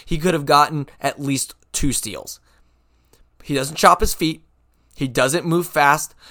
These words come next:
He gets beat on backdoor cuts so many times. He's so careless. And no matter how good he is offensively, he's always gonna be a liability defensively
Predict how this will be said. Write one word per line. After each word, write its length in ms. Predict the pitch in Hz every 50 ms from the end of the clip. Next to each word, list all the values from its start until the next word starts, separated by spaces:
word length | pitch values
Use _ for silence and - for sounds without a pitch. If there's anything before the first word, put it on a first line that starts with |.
| -
He 80 | - 156
gets 160 | 165 175 135
beat 160 | 135 196 202
on 160 | 185 175 160
backdoor 280 | 165 165 165 151 160 151
cuts 340 | - - 160 151 151 - -
so 260 | - - - 185 208
many 100 | 208 180
times. 220 | - 147 147 135
He's 120 | 147 135 -
so 220 | - - 226 233
careless. 500 | - - - 170 196 214 170 139 131 - - - - - -
And 200 | - 165 165 160
no 80 | 175 175
matter 180 | 170 156 143
how 240 | - 147 147 175 208
good 140 | 202 233 233
he 80 | 233
is 100 | 214 175
offensively, 560 | 190 175 165 - 175 170 - 165 147 139 131 131
he's 180 | 143 143 - -
always 300 | - 175 214 262 226 175
gonna 100 | 190 185
be 60 | 160 156
a 80 | 143
liability 420 | 139 139 135 135 127 135 131 127 120
defensively 500 | 120 - - 214 190 - 151 160 143